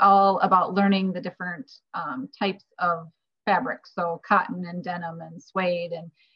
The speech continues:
and how, you know, those things hold up, like wool carpet and the properties of all of those textiles. So, um, definitely, I think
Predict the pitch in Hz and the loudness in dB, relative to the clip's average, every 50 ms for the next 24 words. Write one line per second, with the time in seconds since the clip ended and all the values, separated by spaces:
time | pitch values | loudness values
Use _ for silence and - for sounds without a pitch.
0 | _ _ _ _ 190 180 185 - 202 196 196 190 185 180 - - _ _ - 185 | _ _ _ _ -2 -2 0 4 4 6 6 6 4 2 -2 -6 _ _ -4 -2
1 | 175 180 175 196 202 202 - 208 190 190 190 - 208 196 185 185 180 160 - - | 0 2 4 4 4 4 2 0 0 0 0 0 0 0 4 4 4 2 2 0
2 | 170 170 175 180 160 180 185 202 202 - - 180 175 170 - - - 160 156 - | -2 -4 -4 -4 -4 -2 0 0 0 -2 -2 -2 -2 -4 -6 -8 -8 -8 -8 -10
3 | - _ _ - 160 156 156 156 170 185 - 214 196 196 - 196 185 180 175 165 | -12 _ _ -18 -16 -16 -14 -14 -16 -4 0 2 2 2 2 -2 -4 -4 -6 -8
4 | 165 170 165 170 175 170 170 - 165 - - - - - _ - - - - _ | -8 -8 -2 0 0 0 0 0 -4 -4 -6 -10 -10 -8 _ -6 -6 -6 -10 _
5 | _ - 185 - - - - 175 - - 185 170 175 170 165 _ _ _ _ _ | _ -6 -4 -4 -4 -4 -6 -8 -4 -2 0 0 0 -2 -6 _ _ _ _ _
6 | _ _ 180 170 120 - - - - - _ - 214 220 214 220 240 233 220 208 | _ _ 0 0 0 0 -2 -6 -8 -10 _ 2 4 4 6 6 8 8 8 8
7 | 190 190 196 - 202 196 196 | 8 6 4 6 6 6 6